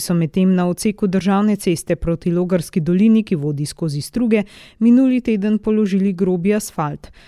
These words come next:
Takšen ukrep bo pred zimo izveden tudi na ostalih cestah po državi,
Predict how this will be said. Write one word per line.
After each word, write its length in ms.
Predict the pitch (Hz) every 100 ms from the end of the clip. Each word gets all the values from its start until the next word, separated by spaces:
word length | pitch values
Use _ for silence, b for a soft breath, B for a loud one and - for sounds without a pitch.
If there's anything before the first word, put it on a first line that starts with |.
| b _
Takšen 400 | 196 196 - 214
ukrep 320 | 202 208 208 190
bo 140 | 151
pred 260 | 147 147 151
zimo 320 | 139 196 196
izveden 480 | 196 180 185 180 190
tudi 240 | 190 196
na 160 | 208 202 202
ostalih 420 | - 214 190 175 -
cestah 400 | 170 - 185 -
po 160 | 202
državi, 480 | 208 202 175 147 151